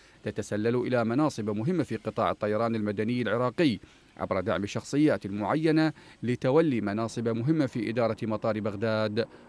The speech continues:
والخطوط الجوية العراقية. وتقول الصحيفة إن هذه العملية تهدف لضمان سهولة استخدام الطيران الإيراني لمطار بغداد وتحويله إلى نقطة وصل بين طهران وبيروت،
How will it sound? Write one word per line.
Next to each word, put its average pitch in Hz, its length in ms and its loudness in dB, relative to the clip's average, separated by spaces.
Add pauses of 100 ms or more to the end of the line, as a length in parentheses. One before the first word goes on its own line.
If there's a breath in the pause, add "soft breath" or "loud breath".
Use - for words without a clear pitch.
والخطوط 110 520 -2
الجوية 98 600 0
العراقية. 92 760 -4 (540 soft breath)
وتقول 101 420 -4
الصحيفة 107 580 -4
إن 113 240 -2
هذه 104 360 -4
العملية 107 680 0 (300 loud breath)
تهدف 123 420 2
لضمان 107 520 0
سهولة 113 380 -2
استخدام 117 480 -4
الطيران 120 460 0
الإيراني 131 500 2
لمطار 110 440 0
بغداد 135 680 0 (320 loud breath)
وتحويله 113 600 0
إلى 107 140 0
نقطة 123 380 -2
وصل 143 280 -2
بين 123 260 0
طهران 117 400 -2
وبيروت، 113 480 0